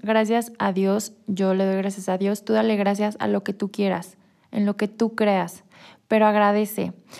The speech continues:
Y antes de sentarte a comer, creo que es un buen ejercicio el que agradezcas los alimentos. ¿Te has puesto a pensar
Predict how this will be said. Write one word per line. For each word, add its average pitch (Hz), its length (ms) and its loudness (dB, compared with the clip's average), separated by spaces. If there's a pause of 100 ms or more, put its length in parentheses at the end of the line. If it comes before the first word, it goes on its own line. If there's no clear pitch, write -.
(180)
Y 233 160 4
antes 233 340 4
de 247 100 0
sentarte 202 460 0
a 214 80 -2
comer, 190 540 0 (160)
creo 202 180 -2
que 220 80 -2
es 214 80 -2
un 220 200 4
buen 208 220 2
ejercicio 202 640 -2
el 208 180 -4
que 220 80 -2
agradezcas 226 640 0
los 254 200 -2
alimentos. 202 520 0
¿Te - 80 -2
has 262 160 0
puesto 339 340 0
a - 140 0
pensar 185 540 0